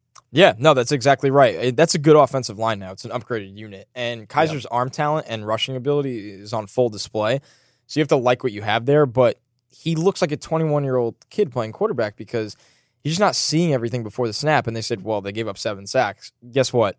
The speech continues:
Speaker 1: Probably five or six were on, were completely on him.
Speaker 2: Yeah,
Speaker 1: But
Speaker 2: so
Speaker 1: he'll
Speaker 2: he's gotta
Speaker 1: grow.
Speaker 2: get
Speaker 1: He'll
Speaker 2: better
Speaker 1: be okay. I mean, he's gonna have a chance to show what he could do this year and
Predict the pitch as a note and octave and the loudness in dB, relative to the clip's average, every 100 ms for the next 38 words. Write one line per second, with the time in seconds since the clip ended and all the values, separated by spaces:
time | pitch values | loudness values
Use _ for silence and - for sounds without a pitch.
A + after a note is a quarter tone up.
0 | _ - C#3+ B2 - A#2+ A2 G#2 - A#2 | _ 0 4 4 4 2 2 -4 -4 -4
1 | - - G#2+ G2+ G2 - A2 G#2 G2 - | -4 -8 -2 -2 -2 -8 -10 -8 -10 -8
2 | A2 F#2+ G2 - G2+ - G2 F2+ - F#3+ | -8 -10 -14 -18 -18 -8 -4 -4 2 6
3 | A#3 C4+ F#3 G3 D#3 F3+ A#3 A3 E3 E3 | 8 8 8 8 6 4 6 4 6 6
4 | F3 B2+ C#3 C#3 B2+ _ _ - C#3+ D3+ | 6 4 2 0 -4 _ _ 0 4 6
5 | F#3+ E3+ C#3 F3 D#3+ C3 F3+ F3+ C#3 C3 | 4 4 2 0 0 2 6 8 6 0
6 | B2+ C#3 D#3 B2 C3 B2+ A#2+ G2+ | 2 4 4 2 2 2 2 -2